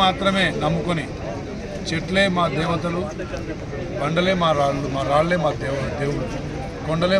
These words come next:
మా దేవాలయాలు, అదేవిధంగా ఈ ప్రకృతే మా సాంప్రదాయం అని చెప్పేసి దాన్ని మళ్ళీ చాటింపు చేసే విధంగా మరి జేఎన్టీయూ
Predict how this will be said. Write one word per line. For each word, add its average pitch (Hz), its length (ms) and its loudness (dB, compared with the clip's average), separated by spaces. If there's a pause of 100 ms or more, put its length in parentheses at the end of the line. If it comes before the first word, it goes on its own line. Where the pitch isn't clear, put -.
మా 165 60 6 (140)
దేవాలయాలు, 135 560 0 (600)
అదేవిధంగా 170 520 4 (760)
ఈ 160 40 2 (120)
ప్రకృతే 165 400 0 (100)
మా 160 80 2 (100)
సాంప్రదాయం 131 560 0
అని 147 140 -4
చెప్పేసి - 380 -4 (680)
దాన్ని 143 240 0 (200)
మళ్ళీ 170 240 2 (300)
చాటింపు 143 500 -2
చేసే 135 280 -4
విధంగా 139 340 -2 (680)
మరి 135 140 -2 (160)
జేఎన్టీయూ 156 500 0